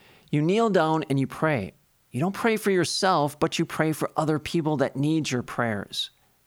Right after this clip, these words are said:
Maybe a friend that has been diagnosed with cancer.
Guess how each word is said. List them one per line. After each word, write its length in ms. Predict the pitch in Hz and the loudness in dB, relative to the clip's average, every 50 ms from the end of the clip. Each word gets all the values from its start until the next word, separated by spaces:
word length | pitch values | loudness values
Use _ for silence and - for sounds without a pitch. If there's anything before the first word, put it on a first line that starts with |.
| _ | _
Maybe 360 | - 131 151 165 170 165 139 - - - - - - - - - | -4 0 0 2 0 0 -2 -4 -10 -16 -20 -20 -20 -14 -8 -6
a 60 | 135 | -6
friend 400 | - - - 175 175 170 151 139 | -6 -2 0 0 2 2 2 2
that 80 | 131 | 2
has 120 | 123 120 101 | 0 0 0
been 140 | - 120 113 | -2 -2 0
diagnosed 640 | 135 131 127 131 139 139 131 135 135 135 135 - | 0 0 2 2 2 2 2 2 2 0 0 -2
with 140 | - - - | -4 -4 -4
cancer. 680 | - - - 131 139 143 135 - - 117 107 92 - | -6 -6 -4 -2 0 0 -2 -4 -6 -8 -8 -10 -12